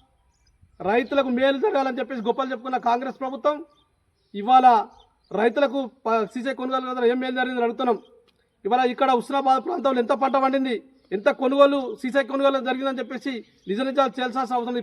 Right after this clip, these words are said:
ప్రభుత్వానికి. ఇవాళ దళారుల కోసం ఈ సీసీ కొనుగోలు కేంద్రాలు ఏర్పాటు చేసిందని అడుగుతున్నాం. రైతుల కోసం నిజంగా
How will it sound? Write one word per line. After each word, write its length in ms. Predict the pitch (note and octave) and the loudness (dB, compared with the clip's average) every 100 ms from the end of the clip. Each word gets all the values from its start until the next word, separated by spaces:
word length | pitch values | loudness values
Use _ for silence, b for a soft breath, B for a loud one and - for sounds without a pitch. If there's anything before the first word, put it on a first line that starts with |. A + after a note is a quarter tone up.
| A#3 | -2
ప్రభుత్వానికి. 500 | A3+ A3+ A#3 A3+ F#3 - _ _ _ _ _ _ | -2 0 0 0 -6 -8 _ _ _ _ _ _
ఇవాళ 200 | F#3 A#3+ B3+ G3+ | 2 6 6 6
దళారుల 320 | A#3+ C#4 C#4 A#3+ | 4 4 2 0
కోసం 260 | C4+ C#4+ C#4 | 2 2 0
ఈ 40 | A3+ B3 A3 | -6 -10 -8
సీసీ 220 | B3+ C#4 B3+ | -2 0 0
కొనుగోలు 280 | C4+ C#4 A#3+ | 0 0 0
కేంద్రాలు 300 | C4 C#4 B3+ | 0 2 0
ఏర్పాటు 220 | B3+ C#4 C4 | 0 -2 -2
చేసిందని 340 | C4 C#4 C4 | -2 -2 -2
అడుగుతున్నాం. 300 | C4 B3 C4+ - - _ _ _ _ _ | 0 2 0 -2 -18 _ _ _ _ _
రైతుల 380 | D#3+ G#3+ B3 C#4+ C4+ | -2 0 2 0 2
కోసం 200 | C#4 C#4+ C4+ | 2 2 0
నిజంగా 320 | B3 C#4 C#4+ | 0 4 4